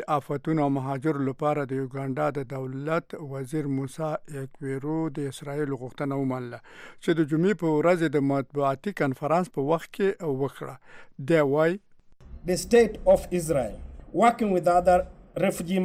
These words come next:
Speaker 2: managing organizations, has requested Uganda to allow about five hundred refugees of Eritrean and Sudanese descent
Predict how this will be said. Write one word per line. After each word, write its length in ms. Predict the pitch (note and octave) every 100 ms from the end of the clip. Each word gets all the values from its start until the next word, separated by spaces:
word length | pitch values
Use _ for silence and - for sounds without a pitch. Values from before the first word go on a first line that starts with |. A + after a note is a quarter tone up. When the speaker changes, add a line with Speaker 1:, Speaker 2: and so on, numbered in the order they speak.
| F3+
Speaker 2:
managing 420 | F3+ F3 F3+ F3 -
organizations, 960 | D#3 D3+ C#3+ C3+ E3+ D#3 C3+ G#2+ - - -
has 160 | F3 E3+
requested 600 | F3+ F3 A#3 A3+ G3 F3 E3+
Uganda 420 | E3 F3+ F#3+ G#3+ - - -
to 40 | F3+
allow 480 | F3 G#3 G#3 G3+ C4 -
about 360 | D#3 D3+ F#3 F3+
five 320 | - G3+ G3+ G3+
hundred 340 | F#3 E3 D#3+ - - F3
refugees 500 | - C#3+ D3 B2+ - - - - -
of 140 | E3+ - -
Eritrean 640 | D#3 G#3+ - F#3+ F3+ F3 -
and 120 | D#3 D3
Sudanese 640 | - D3+ D3+ E3+ E3+ - - - - C#3+
descent 380 | D#3 F#3 F3